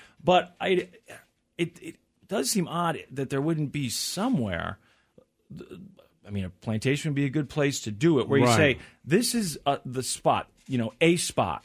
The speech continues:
Speaker 2: Where you could
Speaker 1: where
Speaker 2: go
Speaker 1: this
Speaker 2: and
Speaker 1: happened,"
Speaker 2: look, sure.
Speaker 1: and to try and, and to try and enforce that into people, like, to try and
Speaker 2: Because
Speaker 1: get
Speaker 2: I think
Speaker 1: what
Speaker 2: it's
Speaker 1: the
Speaker 2: still an
Speaker 1: Holocaust Museum
Speaker 2: abstract
Speaker 1: does.
Speaker 2: thing. Like, you hear people say, you know, "Well, it wasn't me."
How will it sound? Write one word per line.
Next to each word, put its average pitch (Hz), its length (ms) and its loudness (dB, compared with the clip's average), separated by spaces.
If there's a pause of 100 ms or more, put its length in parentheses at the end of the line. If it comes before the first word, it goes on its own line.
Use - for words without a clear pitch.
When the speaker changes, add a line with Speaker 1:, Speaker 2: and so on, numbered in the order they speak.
Speaker 2:
Where 127 160 2
you 113 80 4
could - 80 2
Speaker 1:
where 165 120 8
Speaker 2:
go 117 140 8
Speaker 1:
this 107 100 6
Speaker 2:
and 90 80 4
Speaker 1:
happened," 98 360 6
Speaker 2:
look, 78 140 -4
sure. - 160 0
Speaker 1:
and 170 120 6
to 170 60 4
try 196 340 0
and, 185 240 2
and 160 180 -2
to 139 80 -6
try 180 280 -2
and 170 180 0
enforce 175 520 0
that 147 160 4
into 131 180 0
people, 123 460 0
like, 117 180 -2
to 131 100 -8
try 180 260 -2
and 202 80 2
Speaker 2:
Because 214 180 4
Speaker 1:
get 220 80 6
Speaker 2:
I 208 40 4
think 247 140 4
Speaker 1:
what 277 100 8
Speaker 2:
it's 190 80 2
Speaker 1:
the 165 60 6
Speaker 2:
still 226 120 6
an 196 140 10
Speaker 1:
Holocaust 156 280 8
Museum 123 180 2
Speaker 2:
abstract 147 200 6
Speaker 1:
does. 92 100 -8
Speaker 2:
thing. 190 280 4
Like, 131 180 4
you 139 100 4
hear 151 180 4
people 131 300 0
say, 156 420 2
you 120 140 4
know, 107 240 4
"Well, 143 160 4
it 208 40 2
wasn't 220 260 4
me." 214 480 6